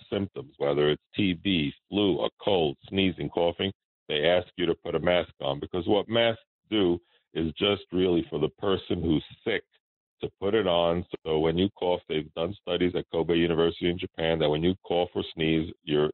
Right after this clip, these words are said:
particles can go twenty-six feet. When you wear a mask, it just physically restricts the projection of the virus. So instead, it only goes three feet. So in reality, the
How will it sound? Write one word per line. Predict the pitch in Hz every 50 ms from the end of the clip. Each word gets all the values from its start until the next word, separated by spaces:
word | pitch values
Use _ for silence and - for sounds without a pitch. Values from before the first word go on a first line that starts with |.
| _ _ -
particles | 87 85 82 85 - - 90 87 - -
can | 80 78
go | 76 76 71 -
twenty-six | - 92 85 82 78 - - - - - - -
feet. | - 76 64 - - _ _ _ _ _ _
When | - 107 104
you | 98 98
wear | 98 107 110 113 110
a | 104
mask, | 101 92 92 90 87 85 82 - - _
it | - 78 76 -
just | 95 85 - - - - _ _
physically | - 104 104 104 107 - - 104 95
restricts | 87 78 76 71 - - - - 104 95 - _ - -
the | - 73 - -
projection | - 73 - - 101 101 - - - - 90 80 76
of | 73 76 73
the | 73 76
virus. | 73 80 78 76 73 78 80 - - _ 80 - _
So | 80 82 87 - _ -
instead, | 87 80 - - _ - 98 98
it | 90 82
only | 87 87 85 85
goes | 80 87 85 80 76 - -
three | - 98 92 - -
feet. | - 67 65 - _ _ _ _ _ _ _ -
So | 98 98
in | 98
reality, | 98 101 104 110 113 123 127 123 107 92 92 87 87
the | 78 82